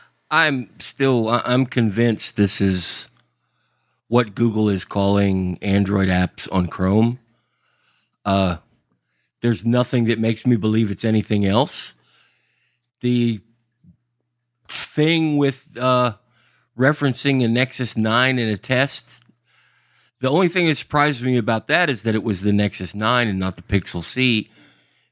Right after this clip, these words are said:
because of course you wanna see how this whole entire thing would run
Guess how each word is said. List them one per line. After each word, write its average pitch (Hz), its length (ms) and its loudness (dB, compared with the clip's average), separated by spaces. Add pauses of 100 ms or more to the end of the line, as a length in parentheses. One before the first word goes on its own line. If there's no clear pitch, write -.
because 135 240 0
of 123 140 -4
course - 340 -2
you 107 100 2
wanna 98 200 2
see 104 280 0
how 92 460 0 (220)
this - 640 0
whole 110 380 -2
entire 98 400 -2
thing 101 300 0
would 90 140 -2
run 95 520 2